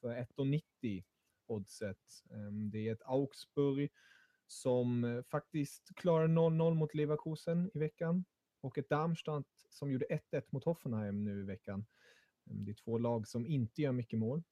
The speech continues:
Båda defensivt lagda. Och man vill, eh,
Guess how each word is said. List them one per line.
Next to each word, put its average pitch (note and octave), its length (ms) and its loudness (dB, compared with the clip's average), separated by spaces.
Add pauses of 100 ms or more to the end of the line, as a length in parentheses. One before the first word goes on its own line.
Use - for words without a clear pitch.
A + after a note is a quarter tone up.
(420)
Båda B2+ 200 2
defensivt B2+ 640 -2
lagda. A#2+ 460 -2 (800)
Och B2 140 -6
man C3 320 2
vill, D#3 380 4
eh, A2+ 380 2